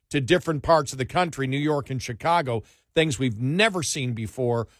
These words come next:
All you have to do is look at the pictures and look at the numbers and know that massive illegal immigration into this country is greater than it's ever been, ever.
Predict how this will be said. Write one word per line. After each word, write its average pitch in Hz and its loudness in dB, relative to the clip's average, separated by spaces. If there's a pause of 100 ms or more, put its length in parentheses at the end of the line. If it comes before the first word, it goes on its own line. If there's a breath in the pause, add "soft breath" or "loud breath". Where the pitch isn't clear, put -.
(200 soft breath)
All 214 4
you 233 -2
have 190 2
to 170 -8
do 180 0
is 156 -2
look 165 2
at - -4
the 117 -2
pictures 139 0
and 151 2
look 160 0
at 156 0
the 123 2
numbers 131 -2 (320 soft breath)
and 147 2
know 165 2
that 139 0 (1700)
massive 160 2
illegal 175 0
immigration 147 -2
into 151 -2
this 147 0
country 120 -2 (1300)
is 139 0
greater 151 4
than 131 0
it's 127 0
ever 127 2
been, 101 -4 (460)
ever. 170 4